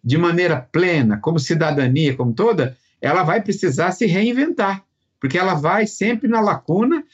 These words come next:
e na contradição. Parece que a escola pública é assistencialista compensatória e a escola privada é meritocrática. Não é bem assim.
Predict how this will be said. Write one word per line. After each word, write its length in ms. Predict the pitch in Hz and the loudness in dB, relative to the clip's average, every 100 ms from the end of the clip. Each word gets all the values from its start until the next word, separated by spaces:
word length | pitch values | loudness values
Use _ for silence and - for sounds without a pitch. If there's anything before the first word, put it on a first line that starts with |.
| _ | _
e 80 | 175 | 0
na 120 | 190 | 0
contradição. 920 | 160 220 220 240 240 - 185 175 135 - - - _ | 0 -2 0 0 0 -2 -2 0 -2 -4 -20 -20 _
Parece 480 | - 165 190 208 185 | -4 0 0 0 -2
que 120 | - | 0
a 60 | 165 | 0
escola 480 | 135 - 170 165 131 | -2 -2 0 0 -2
pública 480 | 143 135 120 113 117 | -2 0 0 0 0
é 80 | |
assistencialista 1000 | 139 139 143 - 160 151 139 131 147 143 | 0 -2 -4 -2 -2 0 0 2 0 -2
compensatória 1000 | 127 131 127 123 127 107 - 180 226 269 269 - - | -2 -2 0 0 0 -2 0 2 2 0 -4 -18 -2
e 80 | 170 | 0
a 60 | |
escola 360 | 180 - 190 196 | 0 -2 0 0
privada 460 | - 143 156 170 | 0 0 0 0
é 20 | 180 | 0
meritocrática. 1080 | 185 185 196 - 147 143 123 - 104 95 - _ _ | 0 -2 -2 -4 -2 -2 -4 -6 -6 -6 -10 _ _
Não 260 | 151 196 196 | 2 2 2
é 120 | 220 | 0
bem 200 | 170 156 | 0 0
assim. 460 | 113 - 113 87 | -2 -2 -2 -2